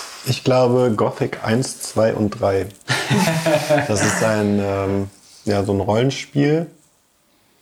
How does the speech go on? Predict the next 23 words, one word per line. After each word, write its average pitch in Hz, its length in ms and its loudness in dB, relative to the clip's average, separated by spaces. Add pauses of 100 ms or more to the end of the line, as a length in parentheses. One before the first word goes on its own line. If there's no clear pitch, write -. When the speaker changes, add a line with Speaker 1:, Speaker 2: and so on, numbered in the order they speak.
(280)
Speaker 1:
für - 180 -4
den 101 120 0
P 101 160 -2
C 123 280 -2
gewesen 127 680 2
und 104 440 0
ja, 92 320 -4 (420)
halt 113 220 0
mit 107 160 0
Open 107 380 0
World 117 360 2
und 104 120 -4
du 98 80 -2
konntest 104 320 -4
mit 101 120 -4
jedem 107 220 0
reden. 110 480 -2 (760)
Und 107 220 0
ich 95 100 -6
glaub, 98 200 -4
da 101 100 -4
hab 98 100 -4
ich - 260 -8